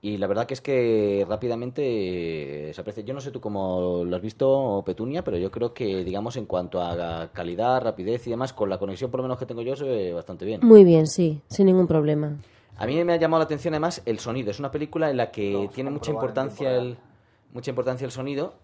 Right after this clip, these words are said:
Speaker 1: y que, que le han dado, pues, eh, que en este caso se, se oye estupendamente para ser, para ser online. Yo esperaba incluso,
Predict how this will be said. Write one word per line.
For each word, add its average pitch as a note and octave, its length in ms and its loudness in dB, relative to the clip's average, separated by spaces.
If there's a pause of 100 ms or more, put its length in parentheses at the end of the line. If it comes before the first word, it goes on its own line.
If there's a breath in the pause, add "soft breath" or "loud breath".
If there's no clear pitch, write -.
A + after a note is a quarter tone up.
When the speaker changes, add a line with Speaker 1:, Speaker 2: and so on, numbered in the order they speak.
Speaker 1:
y G2 200 -10
que, E2 1080 -10
que E2+ 100 -12
le D#2+ 80 -10
han F2+ 140 -12
dado, D#2+ 960 -6
pues, - 340 -16
eh, D2+ 460 -12
que F#2 80 -10
en F2+ 80 -8
este G2+ 180 -6
caso A#2 220 -4
se, F2+ 260 -4
se F#2+ 120 -6
oye G#2 440 -2
estupendamente G#2+ 640 -6
para E2 160 -6
ser, G#2+ 360 -4
para F#2+ 180 -4
ser A2 120 -10
online. A#2+ 280 -6
Yo - 20 -6
esperaba A#2+ 260 -6
incluso, A#2+ 320 -10